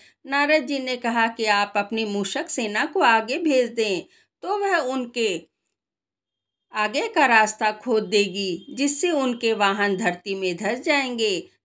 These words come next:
तब आपको सम्मान पूर्वक बुलाना पड़ेगा। अब तो गणेश जी ने अपनी मूषक सेना को जल्दी से आगे भेज दिया और सेना ने जमीन पोली कर दी। तब बारात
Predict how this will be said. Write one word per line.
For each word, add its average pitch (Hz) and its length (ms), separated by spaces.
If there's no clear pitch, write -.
तब 359 200
आपको 277 340
सम्मान 214 600
पूर्वक 196 340
बुलाना 233 480
पड़ेगा। 190 680
अब 330 240
तो 359 120
गणेश 254 360
जी 254 160
ने 240 180
अपनी 220 320
मूषक 214 500
सेना 208 340
को 339 180
जल्दी 208 400
से 381 160
आगे 240 360
भेज 214 300
दिया 185 460
और 330 180
सेना 262 420
ने 240 180
जमीन 208 500
पोली 185 280
कर 294 240
दी। 240 400
तब 339 160
बारात 220 540